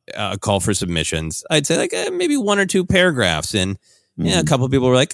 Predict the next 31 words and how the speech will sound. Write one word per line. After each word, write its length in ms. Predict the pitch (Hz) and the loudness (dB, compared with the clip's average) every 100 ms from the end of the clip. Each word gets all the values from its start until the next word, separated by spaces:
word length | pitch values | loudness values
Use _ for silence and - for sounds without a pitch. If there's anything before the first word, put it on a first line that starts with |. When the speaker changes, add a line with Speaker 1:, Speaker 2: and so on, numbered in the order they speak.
| - | -6
Speaker 1:
"I'm 160 | 247 165 | -2 -2
sorry, 320 | - 101 98 | 2 2 2
but 160 | 101 107 | 2 0
I, 180 | 113 107 | 0 0
I 120 | 151 | 0
have 120 | 131 | 0
a 40 | 90 101 | -2 -2
little 140 | 104 | -2
bit 140 | 92 90 | -2 -4
more 140 | 90 | -4
to 40 | 76 | -4
say." 440 | - 71 73 71 _ | -8 -8 -8 -8 _
And 100 | 123 | -2
then 80 | 143 | 0
other 160 | 120 101 | 0 -4
people 220 | 104 90 | -6 -4
Speaker 2:
Mm. 20 | |
Speaker 1:
saw 220 | 95 80 78 | -2 -2 -2
that 180 | 82 - | -4 -6
more, 280 | 98 87 85 - - | -6 -6 -6 -10 -14
<laughs> 160 | - 156 | -8 -8
other 220 | - 123 | -4 0
people 260 | 120 92 | 0 0
had 220 | 90 87 123 - 127 | -4 -4 -6 -10 -4
more 120 | 120 113 | 0 0
to 100 | 104 | 0
say. 360 | 95 80 82 _ - - | -4 -4 -6 _ -20 -6
And 120 | 135 | 0
now 140 | 131 117 | 2 2
there's 240 | 110 95 | 2 0
a, 200 | 98 87 | -2 -4